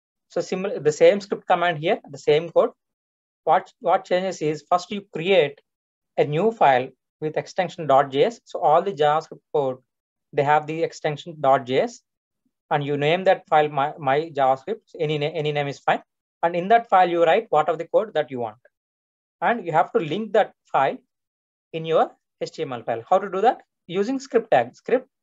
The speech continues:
here, use the attribute of S R C. S R C means source. Here, give the path of your dot J S file. So this is the second way.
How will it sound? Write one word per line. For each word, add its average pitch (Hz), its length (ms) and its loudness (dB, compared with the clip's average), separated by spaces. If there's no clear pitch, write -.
here, 175 320 2
use 175 260 -4
the 185 140 0
attribute 151 480 -2
of 135 100 -2
S 120 220 -4
R 147 100 4
C. 120 340 -10
S - 140 -6
R 160 100 2
C 156 140 -10
means 147 200 -10
source. - 360 0
Here, 208 320 0
give 151 260 -8
the 220 60 -4
path 151 340 0
of 143 160 4
your 170 340 0
dot 135 280 2
J 131 140 0
S - 300 -12
file. 123 220 0
So - 120 -14
this 143 280 -14
is 185 100 -10
the 226 100 -2
second 143 380 -6
way. - 140 -16